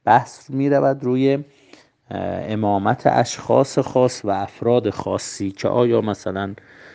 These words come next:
اه، فلان شخص امام هستن یا نیستن، اگر امام هستن به چه دلیل و اگر امام نیستن به چه دلیل.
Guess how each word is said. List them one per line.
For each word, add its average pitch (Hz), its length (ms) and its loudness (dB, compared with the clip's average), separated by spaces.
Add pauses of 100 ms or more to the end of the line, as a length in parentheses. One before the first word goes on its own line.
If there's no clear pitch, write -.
(320)
اه، 50 560 -6 (680)
فلان 95 420 0
شخص - 560 -2 (160)
امام 104 360 -4
هستن 127 520 -2
یا 131 120 -2
نیستن، 131 460 -2
اگر 101 440 -2
امام 95 240 -6
هستن 98 480 -6
به 90 80 -6
چه - 200 -8
دلیل 123 420 0
و 95 120 -4
اگر 95 280 -8
امام 95 340 -8
نیستن 110 400 -8
به 110 80 0
چه 117 200 2
دلیل. 95 360 -6